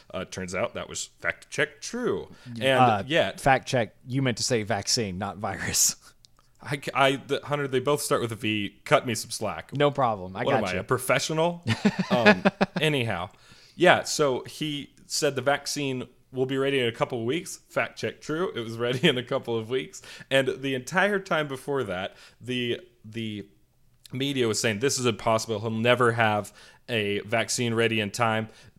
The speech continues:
Speaker 1: The Project Warp Speed has been a complete failure." And by the way, if you're Kamala Harris or Joe Biden or Andrew Cuomo, even if it is ready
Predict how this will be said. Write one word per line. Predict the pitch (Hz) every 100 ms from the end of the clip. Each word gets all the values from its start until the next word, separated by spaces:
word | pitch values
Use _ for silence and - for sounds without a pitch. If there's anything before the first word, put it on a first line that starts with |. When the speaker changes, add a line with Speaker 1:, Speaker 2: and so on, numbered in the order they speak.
| 110
Speaker 1:
The | 110 120
Project | - - 143 131 120
Warp | 113 127 127
Speed | - 131 117
has | 104
been | 110
a | 104
complete | 107 - 139 -
failure." | - 123 117 110 - _ _ -
And | 156 123
by | 175 160
the | 135
way, | 143 170 104 98 - -
if | 135
you're | 135
Kamala | - 139 135 143
Harris | 123 135 131 120 113 - -
or | 131 127
Joe | 120 113
Biden | 104 139 139 113 107 - _
or | 127 123 113 107 - _
Andrew | 151 135 123
Cuomo, | 113 170 165 127 107 113
even | 185 175
if | 160 143
it | -
is | 175 185 143
ready | 127 110 101 95